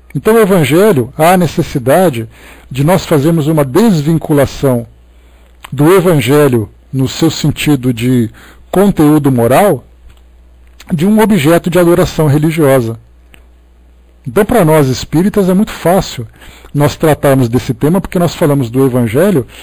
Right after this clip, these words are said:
como sendo ensinamentos morais, e não simplesmente como objeto de adoração e de obrigatoriedade de se,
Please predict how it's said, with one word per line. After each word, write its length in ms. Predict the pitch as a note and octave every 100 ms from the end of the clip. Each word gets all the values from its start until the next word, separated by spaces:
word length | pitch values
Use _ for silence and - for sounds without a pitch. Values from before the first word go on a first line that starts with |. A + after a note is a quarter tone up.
| - -
como 200 | - E3+
sendo 300 | E3+ F#3+ F3
ensinamentos 680 | A3 - A3+ G3+ E3 G3 G#3
morais, 640 | F#3 G#3+ C#3+ C3 A#2 - - _ _ _ - _ _ _ _ _ _ _ -
e 80 | C#3+
não 160 | E3 G#3+
simplesmente 580 | - G3 C#3 C#3 D#3
como 220 | - E3+ E3+
objeto 380 | D#3+ D3 D3
de 80 | D3+
adoração 680 | D3 D3 C#3 - - D3 F#3+ - - - -
e 80 | D#3+
de 180 | C3 D3+
obrigatoriedade 1200 | F#3+ F3+ F3+ E3+ D#3 E3+ E3+ D3+ A#2+ D#3 F3+ B2
de 120 | A#2+
se, 300 | A2+ - B2+